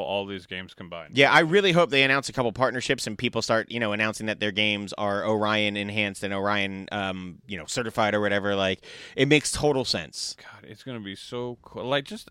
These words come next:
Speaker 1: you got shitty hotel Wi-Fi on a business trip, and
Speaker 2: Yeah.
Speaker 1: you can sit there, and I can play my, you know,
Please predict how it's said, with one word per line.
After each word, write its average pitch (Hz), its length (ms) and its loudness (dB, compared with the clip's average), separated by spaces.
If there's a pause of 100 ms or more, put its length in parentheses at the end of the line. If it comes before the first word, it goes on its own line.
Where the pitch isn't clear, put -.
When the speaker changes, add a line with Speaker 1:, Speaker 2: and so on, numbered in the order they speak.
(500)
Speaker 1:
you 151 140 -10
got 175 140 2
shitty 175 560 -6
hotel 139 500 0
Wi-Fi 107 580 0
on 92 220 -8
a 90 200 -10
business 101 460 -12
trip, 98 320 -12 (260)
and 92 440 -16
Speaker 2:
Yeah. 302 100 -12
Speaker 1:
you - 80 -14
can 101 160 -14
sit 117 220 -8
there, 104 240 -2
and 101 180 -6
I 107 120 -2
can 104 180 -12
play 107 420 -2 (440)
my, 107 440 0
you 131 120 -14
know, 92 40 -16